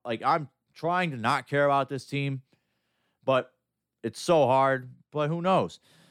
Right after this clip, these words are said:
And, uh, I don't know. Fuck this White Sox team. Fuck you, Tony La Russa. Fuck you, Jerry Reinsdorf. Fuck you, Rick Hahn.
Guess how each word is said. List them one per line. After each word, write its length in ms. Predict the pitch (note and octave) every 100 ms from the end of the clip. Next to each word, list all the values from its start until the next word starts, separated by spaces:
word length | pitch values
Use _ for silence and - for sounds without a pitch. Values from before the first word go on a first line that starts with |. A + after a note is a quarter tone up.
| _ _ _ _ _ -
And, 240 | E3 E3+
uh, 300 | E3+ E3+ E3 - - _ _ _
I 120 | C#3
don't 120 | C3+
know. 160 | A#2+ G2+ _
Fuck 280 | - E3 E3+
this 180 | E3 D3+
White 260 | C#3+ C3+ -
Sox 280 | B2+ A#2+ -
team. 280 | B2 A#2+ -
Fuck 400 | - F3 F3+ -
you, 140 | D3+
Tony 340 | C#3 C3 B2+ B2
La 100 | A2
Russa. 440 | A2+ - G#2+ G#2+
Fuck 400 | - E3+ F#3 -
you, 140 | D3
Jerry 340 | D3 C3+ C3 B2+
Reinsdorf. 540 | A#2+ A#2+ A#2 A#2+ A2+ -
Fuck 300 | D#3+ D#3+ -
you, 140 | C#3+ C3+
Rick 220 | C3 B2+
Hahn. 260 | A#2+ A#2